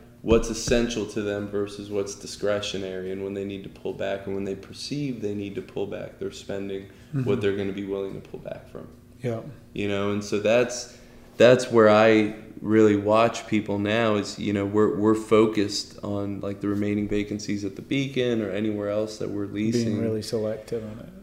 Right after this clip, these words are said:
Speaker 1: Well, not being really, yeah, I mean, yes, obviously, being really selective, but it goes deeper than that. It's really looking at what is an essential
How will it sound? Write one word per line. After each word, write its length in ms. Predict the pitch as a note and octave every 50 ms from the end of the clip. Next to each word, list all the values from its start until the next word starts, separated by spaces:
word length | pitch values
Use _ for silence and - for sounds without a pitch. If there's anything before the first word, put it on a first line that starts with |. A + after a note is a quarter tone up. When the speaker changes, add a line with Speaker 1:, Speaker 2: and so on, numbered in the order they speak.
| - - -
Speaker 1:
Well, 100 | G3 A3
not 260 | A3+ B3 B3+ B3 G#3+
being 220 | A#3+ A3+ F#3 D#3
really, 420 | C#3 C#3+ D#3 D#3 D3 C#3+ C#3+ - -
yeah, 420 | C3+ C#3+ A#2+ C#3+ C#3+ C3 B2+ - B2
I 20 |
mean, 220 | B2 A#2+ A#2+ A2+
yes, 580 | A2+ A2 A2 G2+ G2 G2+ C#3 - - - - -
obviously, 540 | - A2 G#2+ G#2 G#2 G#2+ G#2 G#2+ - - A2
being 300 | G#2+ A2 A2 A2+ A#2 A#2
really 240 | A#2 A2+ A2+ A2+ A2
selective, 760 | A2 - A#2 G#2 A2+ B2 C3+ C3+ - B2 A2+ G#2+ G#2+ G#2 -
but 220 | A#2 A2+ A2 -
it 60 | -
goes 320 | G#2+ - D#3+ E3+ F3+ C3+ A2+
deeper 340 | - C3 C3+ C#3+ C3+ B2+ A2+
than 160 | A2 G#2+ G#2+
that. 140 | G#2 G2+ G#2
It's 160 | G2+ - B2
really 340 | B2+ C3+ D3 D#3+ E3 D#3 A#2+
looking 480 | A2+ A#2 B2 B2+ B2+ - A#2 A2+ A2+
at 260 | A2 G#2+ G#2+ - -
what 380 | G#2+ G#2+ G#2+ A2 A#2 B2 B2 A#2+
is 240 | A#2+ A#2 A2+ A2 A2+
an 120 | A2 A2
essential 1160 | G#2+ G#2 - - - - A2+ A2 A2+ A2+ A2 - - A2 G#2+ G#2 G#2 G2+ G2 G2 G2+ G#2+ -